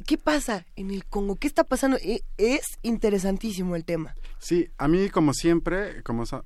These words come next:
Speaker 2: eh, como ustedes saben, me gustaría empezar por, eh, ubicar a la gente, ¿no?
Speaker 1: Exactamente.
Speaker 2: Contextualizar
Speaker 1: Por favor.
Speaker 2: de qué estamos hablando. Eh, se habla muchas veces del Congo así, así nada más, ¿no? Recordemos que en África, bueno, en el continente africano hay dos Congos, el Congo
Speaker 1: Ujú.
Speaker 2: Brazzaville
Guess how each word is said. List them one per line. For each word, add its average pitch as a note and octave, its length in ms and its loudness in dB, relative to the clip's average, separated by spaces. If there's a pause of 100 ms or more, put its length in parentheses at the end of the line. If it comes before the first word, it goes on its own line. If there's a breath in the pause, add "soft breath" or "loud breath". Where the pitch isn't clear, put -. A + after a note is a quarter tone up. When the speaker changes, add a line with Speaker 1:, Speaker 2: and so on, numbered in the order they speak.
Speaker 2:
eh, G#2 260 -6
como A2 160 -2
ustedes D3 300 0
saben, C#3+ 260 2
me B2+ 80 4
gustaría A#2+ 360 -2
empezar B2 420 -4
por, A2 260 -2 (260)
eh, G#2+ 140 -2
ubicar A2 480 0
a B2 60 0
la G2 100 -2
gente, - 140 2
¿no? A2 60 0
Speaker 1:
Exactamente. C3 300 -2
Speaker 2:
Contextualizar A2+ 640 -2
Speaker 1:
Por C3 100 2
favor. E3+ 200 0 (120)
Speaker 2:
de B2 100 -2
qué C#3+ 140 -2
estamos B2+ 340 -2
hablando. A#2 460 2 (320 soft breath)
Eh, A#2+ 480 0 (100)
se - 160 4
habla F3 220 8
muchas D#3+ 420 4
veces C3+ 280 -4
del G#2 200 -2
Congo C3+ 460 0
así, A#2 640 -8
así G#2+ 240 -10
nada A2 240 -2
más, G2 240 4
¿no? C3 180 -6 (280 soft breath)
Recordemos C3 560 2
que C3+ 80 -6
en A2+ 100 0
África, B2+ 400 -6
bueno, A#2+ 160 0
en G#2 80 -2
el G#2 80 -6
continente A2 400 -4
africano A2+ 400 -6
hay A2 220 -4
dos A2+ 400 0
Congos, A#2+ 480 -4
el F#2+ 140 -14
Congo A2+ 260 -4
Speaker 1:
Ujú. G#2+ 60 -6
Speaker 2:
Brazzaville A2 520 -6